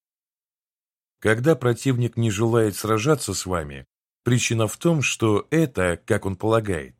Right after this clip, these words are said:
противно его интересам, или же в том, что вы сами хитроумно побудили его так думать. Сунь Цзы. Все мы вынуждены вписываться в коллектив, корректно играть в аппаратные игры,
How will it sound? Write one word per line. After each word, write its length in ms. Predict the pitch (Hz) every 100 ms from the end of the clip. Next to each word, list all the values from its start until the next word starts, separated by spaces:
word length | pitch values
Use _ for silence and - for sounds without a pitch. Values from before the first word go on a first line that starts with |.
| _ _ _ _
противно 560 | 113 117 - 165 151 151
его 260 | 117 101
интересам, 680 | 92 98 104 87 - 69 65 _ _ _ _
или 180 | 123 110
же 160 | 95 101
в 80 | -
том, 380 | 160 156 123 - _ _ _ -
что 240 | - 165
вы 140 | 160
сами 360 | 135 151 123 98
хитроумно 600 | - 104 117 147 151 151
побудили 560 | 127 107 104 98 127 117
его 260 | 101 92
так 240 | 90 90 90
думать. 460 | 82 67 - - _ _ _ _ _ _ _ _ _ -
Сунь 360 | - 143 123
Цзы. 320 | 95 92 82 - _ _ _ _ _ _ _ _ _ _ _ _ _ _ _ _
Все 340 | - - 208
мы 140 | 185 160
вынуждены 560 | 143 156 135 139 139
вписываться 600 | 131 - 131 127 123 -
в 60 | 117
коллектив, 680 | 127 127 - 95 73 - _ _ _ _
корректно 640 | - 117 151 175 - 123 104
играть 320 | 120 143 117
в 40 |
аппаратные 680 | 107 110 107 104 107 107 98
игры, 320 | 78 69 64